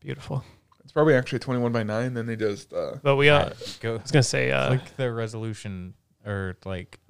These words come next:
Speaker 3: the zoom in and see. Yeah, it's set to two hundred and fifty percent.
Speaker 1: Jesus,
Speaker 2: I don't know
Speaker 1: what are
Speaker 2: why
Speaker 1: you
Speaker 2: it's
Speaker 1: doing?
Speaker 2: set.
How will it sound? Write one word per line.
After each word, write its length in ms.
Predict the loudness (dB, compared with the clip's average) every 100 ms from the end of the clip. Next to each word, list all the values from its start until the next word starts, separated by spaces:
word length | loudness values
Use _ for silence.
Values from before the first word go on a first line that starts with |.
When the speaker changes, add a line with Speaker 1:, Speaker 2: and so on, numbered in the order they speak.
| -8
Speaker 3:
the 120 | -6
zoom 300 | -4 -6 -4
in 380 | -6 -8 -12 -14 -14
and 180 | -14 -14
see. 420 | -12 -10 -10 -12 -16 _
Yeah, 160 | -6 -6
it's 140 | -8
set 200 | -10 -8
to 80 | -8
two 200 | -8 -8
hundred 220 | -6 -8
and 120 | -10
fifty 220 | -14 -16 -18
percent. 360 | -14 -6 -4
Speaker 1:
Jesus, 360 | 0 0 0 2
Speaker 2:
I 40 | 4
don't 20 |
know 60 | 6
Speaker 1:
what 60 |
are 20 | 8
Speaker 2:
why 140 | 8 8
Speaker 1:
you 100 | 6
Speaker 2:
it's 120 | 4
Speaker 1:
doing? 160 | 2
Speaker 2:
set. 80 | 0